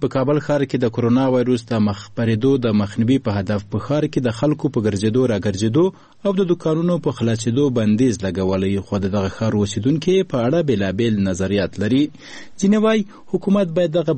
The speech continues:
بندیز جدي ونیسي. په ناحیو کې باید د دغه ناروغي د مخنیوي لپاره وقایوي تدابیر ډېر سي. او ځینې نور بیا وایي د لاس مزدوري کوي او که ښار ته ونه وځي، څه وخوري؟ د ازادي راډیو خبریال خان محمد سین په اړه نور جزئیات وړاندې کوي.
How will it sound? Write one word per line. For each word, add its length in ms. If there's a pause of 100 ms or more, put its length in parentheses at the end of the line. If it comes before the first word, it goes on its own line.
بندیز 340
جدي 300
ونیسي. 480 (100)
په 160 (120)
ناحیو 280
کې 220
باید 180
د 140
دغه 240
ناروغي 320
د 160
مخنیوي 380
لپاره 340
وقایوي 520
تدابیر 600
ډېر 340 (140)
سي. 180 (440)
او 100
ځینې 260
نور 120 (100)
بیا 160
وایي 280
د 220
لاس 180
مزدوري 340
کوي 300 (320)
او 140
که 120
ښار 280
ته 80
ونه 240
وځي، 300 (180)
څه 100
وخوري؟ 480 (640)
د 80
ازادي 240
راډیو 220
خبریال 500
خان 200
محمد 320
سین 160 (160)
په 140
اړه 160 (100)
نور 120 (180)
جزئیات 320
وړاندې 300
کوي. 200